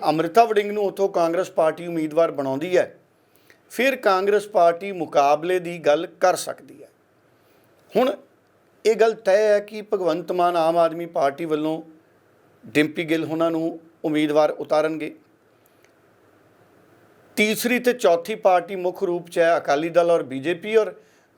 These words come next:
ਪੰਜਵੀਂ ਧਿਰ ਹੈ ਪੰਥਕ ਧਿਰ ਸਰਬਜੀਤ ਖਾਲਸਾ ਔਰ ਅੰਮ੍ਰਿਤਪਾਲ ਹੋਣਾ ਦੀ। ਹੁਣ ਉਹਨਾਂ ਦਾ ਉਮੀਦਵਾਰ ਕੌਣ ਹੋਊਗਾ, ਇਹ ਸਵਾਲ ਨੂੰ ਹਜੇ ਥੋੜ੍ਹਾ ਜਿਹਾ ਪਾਸੇ ਰੱਖ ਦਿੰਦੇ ਹਾਂ, ਕਿਉਂਕਿ ਜਦੋਂ ਗਹਿ ਗੱਚ ਮੁਕਾਬਲਾ ਹੋਣਾ ਹੈ,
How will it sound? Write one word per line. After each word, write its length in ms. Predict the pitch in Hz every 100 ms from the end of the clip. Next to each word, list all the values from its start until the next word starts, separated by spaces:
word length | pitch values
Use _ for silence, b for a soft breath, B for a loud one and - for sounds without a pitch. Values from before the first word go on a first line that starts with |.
| _ -
ਪੰਜਵੀਂ 340 | 214 247 254
ਧਿਰ 260 | 254 214 175
ਹੈ 340 | 165 180 - _ _
ਪੰਥਕ 460 | 170 175 214 208 -
ਧਿਰ 200 | 180 180
ਸਰਬਜੀਤ 480 | 175 170 165 170 160
ਖਾਲਸਾ 420 | 143 139 156 170
ਔਰ 140 | 170
ਅੰਮ੍ਰਿਤਪਾਲ 600 | 160 156 165 - 143 127
ਹੋਣਾ 240 | 117 131 139
ਦੀ। 140 | - - _ b b b b b b b
ਹੁਣ 100 | 233 254
ਉਹਨਾਂ 320 | - 233 254
ਦਾ 80 | 240
ਉਮੀਦਵਾਰ 420 | 226 220 214 214
ਕੌਣ 220 | 214 214
ਹੋਊਗਾ, 480 | 175 185 175 175 170 - _ _ _ _ _ _ _ _ _
ਇਹ 140 | 233 247
ਸਵਾਲ 420 | 247 185 170 175
ਨੂੰ 140 | 185 160
ਹਜੇ 300 | 139 151 180
ਥੋੜ੍ਹਾ 300 | 185 220 233
ਜਿਹਾ 140 | 196
ਪਾਸੇ 360 | 180 147 - 180
ਰੱਖ 180 | 156
ਦਿੰਦੇ 240 | 156 170 185
ਹਾਂ, 80 | 202 - b b b b -
ਕਿਉਂਕਿ 360 | 175 202 208 - _ _ 123
ਜਦੋਂ 380 | 113 156 196 190
ਗਹਿ 260 | 135 180
ਗੱਚ 240 | 226 214 214
ਮੁਕਾਬਲਾ 520 | 190 170 160 165 180
ਹੋਣਾ 240 | 143 147 170
ਹੈ, 180 | 120